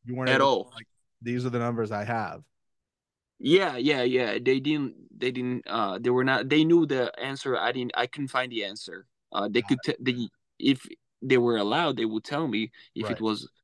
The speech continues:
Speaker 2: it wasn't C T, but again, hey, I lost because of me, not because of anyone else.
Speaker 1: No,
Speaker 2: No,
Speaker 1: I, I
Speaker 2: no.
Speaker 1: respect that. I
Speaker 2: Mm.
Speaker 1: respect you being able to,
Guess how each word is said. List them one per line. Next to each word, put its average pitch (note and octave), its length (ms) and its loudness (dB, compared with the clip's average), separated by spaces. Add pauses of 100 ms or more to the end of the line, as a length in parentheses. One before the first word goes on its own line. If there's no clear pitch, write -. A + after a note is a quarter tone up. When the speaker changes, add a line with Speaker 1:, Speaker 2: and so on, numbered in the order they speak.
(500)
Speaker 2:
it F3 80 4
wasn't D#3 300 6
C C3 220 2
T, C#3 180 4
but C3+ 140 4
again, D#3+ 260 2
hey, C#3 260 4
I A#2 160 0
lost D3 300 2
because C3 300 -4
of A2+ 100 -10
me, A#2 180 -12
not A2+ 180 -4
because A#2 240 -12
of A#2 120 -8
anyone A2 320 -8
else. F2+ 340 -8 (180)
Speaker 1:
No, A#2 340 4
Speaker 2:
No, A2 120 -2
Speaker 1:
I, A2 60 0
I A2 60 0
Speaker 2:
no. G#2 60 2
Speaker 1:
respect A2+ 440 -6
that. F#2+ 140 -10
I G#2 80 -2
Speaker 2:
Mm. A2+ 60 -2
Speaker 1:
respect A2+ 380 -6
you A2+ 140 -6
being G#2+ 220 -8
able G2+ 220 -8
to, F#2 160 -12